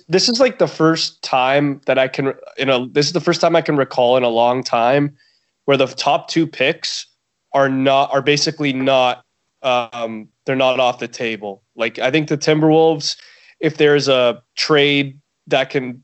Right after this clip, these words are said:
be, you know, worked on, I think they will do it. I think if, you know, you, if teams start offering Devin Booker or Ben Simmons, I think,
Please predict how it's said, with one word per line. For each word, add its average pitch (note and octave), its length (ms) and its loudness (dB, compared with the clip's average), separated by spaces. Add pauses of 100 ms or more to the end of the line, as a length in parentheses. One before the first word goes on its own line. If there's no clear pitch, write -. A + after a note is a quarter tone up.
(300)
be, B2+ 400 -2
you C3+ 80 -4
know, B2 160 2
worked B2 360 0
on, B2+ 260 4
I B2 80 0
think B2 260 -4
they B2+ 120 -2
will A#2+ 160 -2
do B2+ 260 4
it. C3 220 -2
I A#2+ 80 -2
think B2+ 240 -4
if, A#2+ 220 -8 (120)
you B2+ 100 -4
know, B2 120 2
you, A#2+ 260 -2 (340)
if D3 120 -2
teams D3+ 260 4
start C3 320 2
offering B2+ 540 0
Devin C3 360 -2
Booker B2+ 440 -2
or A#2 60 -2
Ben B2+ 280 0
Simmons, C3+ 540 0
I A#2+ 100 0
think, A#2+ 460 -4